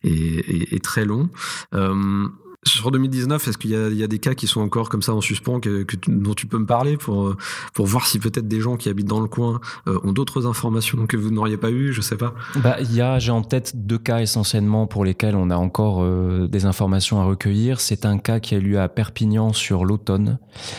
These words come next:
Speaker 2: euh, sur le mois d'octobre, pour lequel effectivement il y a un certain nombre d'indices qui nous fait pencher pour une tornade, mais il manque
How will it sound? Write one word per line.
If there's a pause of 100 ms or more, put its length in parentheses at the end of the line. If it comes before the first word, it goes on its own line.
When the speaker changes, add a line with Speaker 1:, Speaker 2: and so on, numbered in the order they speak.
(160)
Speaker 2:
euh,
sur
le
mois
d'octobre, (180)
pour
lequel
effectivement
il
y
a
un
certain
nombre
d'indices
qui
nous
fait
pencher
pour
une
tornade,
mais (580)
il
manque